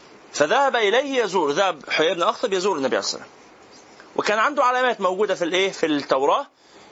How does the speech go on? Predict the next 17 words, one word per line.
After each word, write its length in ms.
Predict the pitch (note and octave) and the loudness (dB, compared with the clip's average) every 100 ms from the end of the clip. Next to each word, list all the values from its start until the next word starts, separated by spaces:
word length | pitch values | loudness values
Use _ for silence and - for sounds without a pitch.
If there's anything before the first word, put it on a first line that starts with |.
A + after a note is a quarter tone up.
| - | 0
تدل 380 | E3+ G3+ D#3+ C#3 | 2 2 2 0
إنه 280 | C#3+ D3 | 0 2
إذا 260 | C#3+ D3+ D#3 | 2 2 2
رأيتم 320 | D#3+ A#3 G#3+ | 2 0 0
هذه 220 | A3 A3+ | 0 2
العلامات 420 | G#3 F3+ F#3+ A3 A3 | 2 2 2 0 0
في 180 | G#3 | -2
إنسان 320 | G3 A#3+ C4+ B3+ | 0 0 2 2
اعرفوا 520 | G3 G#3 G#3 G3 F3 | 2 0 -2 0 0
أنه 160 | F#3 | 0
هو 460 | F#3 F3 F#3+ G#3+ G#3 | 0 0 2 2 0
النبي 360 | D#3+ D3+ D#3+ G3 | -2 0 0 0
الذي 240 | F3 F#3 | 0 -2
سيبعث 380 | E3 F#3 F3+ E3 | 0 0 0 0
في 160 | D#3+ F3+ | 0 0
آخر 140 | F#3+ | 0
الزمان، 400 | C#3+ C#3+ F3+ C4 | -2 0 0 -2